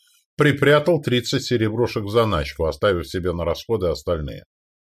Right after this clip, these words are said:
Проснувшись вечером, я обнаружил всех жен и дочь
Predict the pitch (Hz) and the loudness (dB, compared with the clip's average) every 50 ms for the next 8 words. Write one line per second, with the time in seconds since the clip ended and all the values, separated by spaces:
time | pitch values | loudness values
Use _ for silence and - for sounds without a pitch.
0 | _ - 78 82 - - - 156 160 147 - - 113 - - 156 170 165 - 127 | _ -4 -4 -4 -4 -4 -4 -4 -4 -4 -6 -8 -10 -6 -6 -6 -6 -2 -2 -2
1 | 110 98 101 104 104 98 98 90 95 104 104 107 135 147 139 127 110 - - - | -2 -2 -2 0 0 0 0 0 -2 -4 -2 -2 -2 -4 -2 -4 -6 -6 -6 -4
2 | 135 120 101 85 87 87 117 147 175 175 160 123 90 98 123 139 139 - - | -2 -2 -2 -2 -4 -2 0 0 0 2 -2 -2 -2 -2 -2 -2 -4 -6 -12